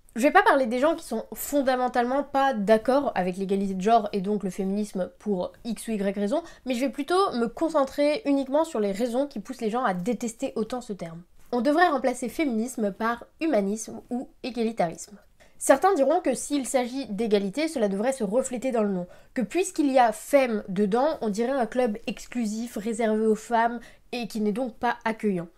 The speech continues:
Selon une étude d'Aris Interactive, trente-huit pour cent des Français vont même jusqu'à penser qu'il faut changer de vocable et trouver un nouveau nom au féminisme. Alors quelles sont les alternatives les plus souvent proposées ? On parle généralement d'humanisme ou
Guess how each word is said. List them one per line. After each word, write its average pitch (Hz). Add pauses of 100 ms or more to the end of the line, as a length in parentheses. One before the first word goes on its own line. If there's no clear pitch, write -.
(120)
Selon 302
une 262
étude 220
d'Aris 220
Interactive, 202
trente-huit 302
pour 277
cent 294
des 226
Français 247
vont 220
même 254
jusqu'à 220
penser 269
qu'il 196
faut 208
changer 247
de 196
vocable 269 (220)
et 254
trouver 247
un 233
nouveau 233
nom 240
au 196
féminisme. 180 (300)
Alors 285
quelles 370
sont 392
les 254
alternatives 220
les 233
plus 240
souvent 254
proposées ? 196 (240)
On 214
parle 330
généralement 220 (120)
d'humanisme 220 (160)
ou 240